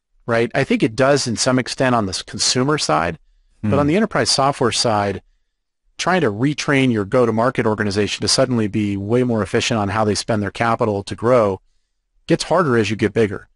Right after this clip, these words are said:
Speaker 2: Yeah.
Speaker 1: And the numbers get bigger, right? Growing fifty percent year on year, growing fifty percent from two million to three million, not that hard. Growing fifty percent from five hundred to seven hundred and fifty million, really hard.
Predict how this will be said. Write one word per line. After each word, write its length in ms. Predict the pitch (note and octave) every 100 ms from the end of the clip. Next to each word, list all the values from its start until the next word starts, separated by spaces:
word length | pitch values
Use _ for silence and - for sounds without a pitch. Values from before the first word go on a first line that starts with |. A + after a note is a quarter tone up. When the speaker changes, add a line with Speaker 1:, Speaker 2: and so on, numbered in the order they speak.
| _ -
Speaker 2:
Yeah. 140 | F#2 F2+
Speaker 1:
And 160 | C#3 B2
the 40 |
numbers 360 | C#3 A#3 D3 -
get 160 | G#2
bigger, 260 | G#2+ G#2 F#2+
right? 220 | A2 C3
Growing 260 | C3+ D#3+ C3+
fifty 300 | D#3 C3+ C3
percent 340 | - - C#3
year 220 | C3+ A#2+
on 120 | A2
year, 220 | A#2 D3 A2
growing 240 | C3+ C3
fifty 240 | - C3+
percent 380 | A2+ A2+ - B2
from 100 | A2
two 160 | G2+ C#3
million 240 | C3 A2+
to 60 | G2
three 200 | - F3
million, 320 | A#2 G2+ G#2+ - _ _ _ -
not 140 | F2+
that 140 | C#3
hard. 260 | C3 E3 G2 _ _ _ _ _
Growing 220 | D#3+ F3
fifty 260 | - D3 C#3
percent 380 | A#2+ A2 C#3 -
from 160 | A#2
five 320 | - C#3 C#3
hundred 260 | B2+ B2 A2
to 60 | G2+
seven 320 | - B2+ G#2
hundred 300 | D3 F3+ C#3
and 120 | G2
fifty 300 | G#2+ G2 G#2
million, 340 | G2 G2+ C3 - _ _ -
really 280 | A2 A2+
hard. 280 | F2+ F2+ E2+